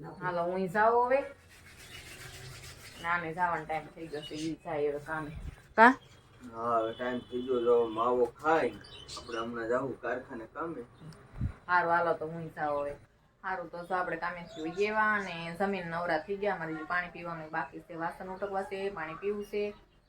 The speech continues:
Speaker 2: અને આ તો જો લાંબા થઈ ગયા કે હું તો ઘડીક ખુઈ લઉં એમ. તો આજ તો શેકલાય કેવા બોલે છે, શેકલાને જોઈએ. દરવાજો બંધ, ઠંડી એટલી બધી લાગે તમને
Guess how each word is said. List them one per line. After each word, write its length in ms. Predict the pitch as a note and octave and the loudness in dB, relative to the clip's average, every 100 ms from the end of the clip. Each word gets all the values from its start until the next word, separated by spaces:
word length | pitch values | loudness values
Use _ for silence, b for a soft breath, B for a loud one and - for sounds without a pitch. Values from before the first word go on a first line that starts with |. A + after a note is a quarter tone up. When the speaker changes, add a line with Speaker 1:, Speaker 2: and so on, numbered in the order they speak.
| - - | -20 -14
Speaker 2:
અને 120 | D#3+ | -10
આ 60 | |
તો 180 | F3 E3+ | -8 -6
જો 80 | F3+ | -2
લાંબા 300 | F3 E3 D#3 | 2 2 0
થઈ 160 | D3+ E3+ | -4 -6
ગયા 160 | D#3 - _ _ _ _ - - - | -6 -8 _ _ _ _ -20 -20 -14
કે 60 | |
હું 180 | E3+ F#3 | -10 -6
તો 100 | F3 | -4
ઘડીક 220 | E3 E3 D#3+ | -2 -4 -4
ખુઈ 120 | - F#3+ | 0 2
લઉં 160 | D3+ | 2
એમ. 140 | D#3+ - - - - - - - _ - - - E3+ | 2 -2 -8 -20 -20 -20 -20 -20 _ -20 -20 -20 -12
તો 60 | F3 | -2
આજ 140 | F3+ G3 | -2 -2
તો 80 | E3+ | -10
શેકલાય 380 | F#3 G3+ F#3+ F3 | -2 0 2 0
કેવા 260 | G3+ G3+ | 0 2
બોલે 340 | E3 E3 E3 D#3+ | 2 2 4 4
છે, 120 | E3 | 2
શેકલાને 560 | D#3+ F3+ G3 F#3 F3+ F3 | 2 4 8 8 6 6
જોઈએ. 320 | G3+ G#3 G3+ | 8 10 10
દરવાજો 420 | E3+ F#3+ G#3 F3 | 12 12 12 12
બંધ, 260 | F3+ G3+ F3+ | 10 8 6
ઠંડી 360 | - A3 G3+ | 4 12 12
એટલી 180 | G#3+ A#3+ | 12 12
બધી 180 | A#3 C4 | 12 12
લાગે 280 | A3 A#3 A#3 | 12 12 12
તમને 540 | A#3 A3 G#3 F#3+ A#3 | 10 6 6 6 4